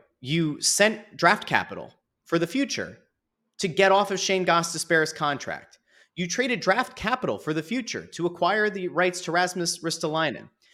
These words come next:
You traded draft capital for Tony DeAngelo this offseason. By the way, when they traded for DeAngelo,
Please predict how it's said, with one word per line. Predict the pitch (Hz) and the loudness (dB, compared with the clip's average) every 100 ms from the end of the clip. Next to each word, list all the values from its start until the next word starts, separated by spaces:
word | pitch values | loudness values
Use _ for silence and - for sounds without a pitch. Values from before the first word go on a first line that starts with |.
| _ _ | _ _
You | 160 202 | -6 -4
traded | - 208 226 269 | 0 0 0 -2
draft | - 185 180 175 | 2 4 4 2
capital | 202 254 202 120 95 131 | -2 -2 -2 -4 -6 -10
for | - | -10
Tony | - 196 208 190 | -4 0 0 0
DeAngelo | 185 196 269 226 101 82 - _ _ _ _ 143 | 0 2 0 -2 -6 -10 -14 _ _ _ _ 0
this | 196 208 | 2 4
offseason. | 226 - - 110 85 69 _ - | 2 2 -2 -4 -8 -14 _ -6
By | 554 | -2
the | 392 | 2
way, | 285 254 131 - | 6 6 4 -2
when | 240 | 0
they | 247 | 0
traded | 240 - 285 359 | 0 -2 -2 -2
for | 247 | -2
DeAngelo, | 180 175 240 285 151 107 92 | -4 -2 0 0 -2 -4 -6